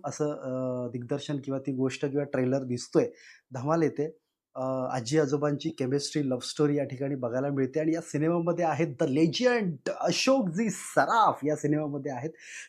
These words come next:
त्यांच्याबरोबर आहेत वंदना गुप्ते, the legend, या दोघांची जोडी या सिनेमामध्ये आपल्याला पाहायला मिळणार आहे. अ, सुनील बर्वे आहेत आणि इतर अजून, अ, दिग्गज कलाकार मंडळी या सिनेमामध्ये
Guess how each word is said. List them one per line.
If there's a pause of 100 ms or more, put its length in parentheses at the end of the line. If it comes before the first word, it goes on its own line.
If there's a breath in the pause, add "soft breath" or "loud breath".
त्यांच्याबरोबर
आहेत
वंदना
गुप्ते, (560 soft breath)
the
legend,
या
दोघांची
जोडी
या
सिनेमामध्ये
आपल्याला
पाहायला
मिळणार
आहे.
अ,
सुनील
बर्वे
आहेत
आणि
इतर
अजून, (420 soft breath)
अ,
दिग्गज (200)
कलाकार
मंडळी
या
सिनेमामध्ये